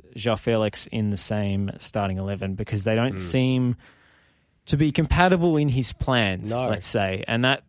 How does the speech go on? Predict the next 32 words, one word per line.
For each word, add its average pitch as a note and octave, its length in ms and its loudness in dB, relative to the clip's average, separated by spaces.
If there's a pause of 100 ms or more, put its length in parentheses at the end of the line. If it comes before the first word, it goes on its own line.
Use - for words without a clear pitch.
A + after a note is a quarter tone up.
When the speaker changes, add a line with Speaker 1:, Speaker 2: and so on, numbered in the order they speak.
(120)
Speaker 1:
disappoints C#3+ 580 0
me, E3 140 2
given C#3 220 2
how B2 80 2
much A2 180 -2
money B2+ 240 2
they D3+ 100 4
spend D3 220 2
on C#3 60 4
João C3 200 2
Felix D3 340 0
and B2 60 0
given A2 160 -2
how, G#2+ 200 0
how A2 220 0
highly A2 460 2
I G#2 120 0
regard G2+ 420 -2
him. D#3+ 240 -2 (240)
They A#2+ 80 -8
seem C3+ 180 -4
to B2+ 100 -4
replace A2+ 400 -2
each G#2+ 220 -6
other C3+ 300 0 (220)
Speaker 2:
Yeah. F#2 180 -4
Speaker 1:
a A#2+ 40 0
lot C3 180 2
of C3+ 80 0
the C#3+ 80 0
time, D#3+ 380 -2 (120)
and A2+ 480 0